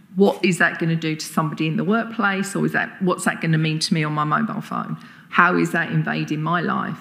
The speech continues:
my, m-, m-, and my members' lives? And what, what is owned? Automation, innovation is always here. It's been here forever. I worked in printing thirty years ago, and innovation came and went and moved on. So trade unionists are not frightened of innovation, but they want collaboration and transparency,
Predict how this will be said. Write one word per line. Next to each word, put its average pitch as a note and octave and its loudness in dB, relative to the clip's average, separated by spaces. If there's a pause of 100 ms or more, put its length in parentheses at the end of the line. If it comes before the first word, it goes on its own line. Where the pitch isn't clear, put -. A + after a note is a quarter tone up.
my, D#3+ -2 (120)
m-, - -
m-, E3 0
and D#3+ 2
my D#3+ 0
members' D#3 -2
lives? D3+ -2
And D#3+ -2 (440)
what, - 4
what G#3 4
is G3 4
owned? E3 2 (140)
Automation, G#3 4
innovation E3 2
is - 0
always D3+ 0
here. D3 -2
It's E3 -2
been E3 2
here D#3 2
forever. D#3+ -2 (440)
I F3 8
worked E3+ 4
in - 6
printing F#3 2
thirty D#3 -2
years D#3 -2
ago, D3 0
and D#3 -2
innovation D#3+ 0
came D#3+ -2
and D#3 0
went D#3+ 0
and D#3 0
moved D#3 -2
on. D#3 -2
So E3 0 (360)
trade F#3+ 2
unionists F3 2
are F3 0
not D#3+ 0
frightened F3 0
of D3 -6
innovation, C#3+ -4
but - -8
they D#3+ 2
want D#3+ 0
collaboration E3 0
and D#3+ -4
transparency, D3+ -4